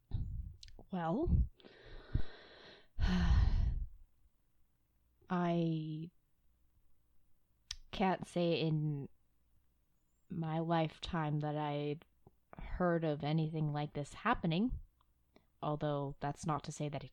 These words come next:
couldn't happen. Um, from what I can tell, your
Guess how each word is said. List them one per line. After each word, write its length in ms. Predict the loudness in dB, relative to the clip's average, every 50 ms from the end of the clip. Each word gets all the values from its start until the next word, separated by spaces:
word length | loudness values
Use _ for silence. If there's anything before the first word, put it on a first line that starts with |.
| 0
couldn't 280 | 4 6 6 6 4 4
happen. 520 | 0 -2 -2 0 2 4 4 4 2 0 -4 -10 -18 -20 -20 -20 -20 -20 -20 -20 _ _ -20 -20 _ -20 _ _ _ _ _ _ _ _ -20 -20 _ _ _ _ -12
Um, 440 | -10 -8 -6 -6 -4 -4 -4 -4 -4 -4 -4 -4 -4 -4 -6 -12 -16 _ _ _ -20 -20 _ _ _ -14 _ -14 -14 -14 -18 -20 -20 -10 0
from 220 | 4 6 8 8 8
what 240 | 8 8 6 6 4 0
I 200 | 0 2 2 2
can 480 | 2 4 4 6 6 6 6 4 2 0 -2 _ _ _ _ -12
tell, 680 | -10 -10 -6 0 2 2 2 2 2 -2 -4 -4 -4 -2 -2 -2 -2 -2 -6 -8 -10 -16 _ _ _ -6
your 680 | -2 0 0 2 2 2 0 0 0 0 -2 -4 -6